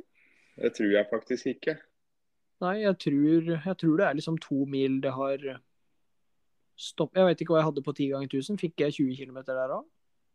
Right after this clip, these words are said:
Speaker 1: Ja, det tror jeg.
Speaker 2: Med, med opp og ned. Det kan hende at jeg planla
Speaker 1: Ja, det
Speaker 2: det.
Speaker 1: ble atten bare, det, dessverre.
Speaker 2: Ja, eller nitten. Atten eller nitten.
Speaker 1: Ja.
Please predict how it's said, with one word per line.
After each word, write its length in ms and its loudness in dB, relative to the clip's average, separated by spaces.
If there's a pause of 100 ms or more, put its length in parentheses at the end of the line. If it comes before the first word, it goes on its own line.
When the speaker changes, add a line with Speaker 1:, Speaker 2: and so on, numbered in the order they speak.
(220)
Speaker 1:
Ja, 320 -12
det 180 -10
tror 180 -14
jeg. 160 -4
Speaker 2:
Med, 280 4
med 220 2
opp 280 0
og 60 0
ned. 180 -6
Det 140 -4
kan 220 -2
hende 220 -2
at 120 -6
jeg 400 0
planla 280 -2
Speaker 1:
Ja, 80 6
det 120 8
Speaker 2:
det. 40 6
Speaker 1:
ble 220 8
atten 540 -6
bare, 200 4
det, 160 0
dessverre. 440 -2 (160)
Speaker 2:
Ja, 200 4
eller 240 2
nitten. 440 -12
Atten 260 -10
eller 100 -6
nitten. 240 -10
Speaker 1:
Ja. 160 -6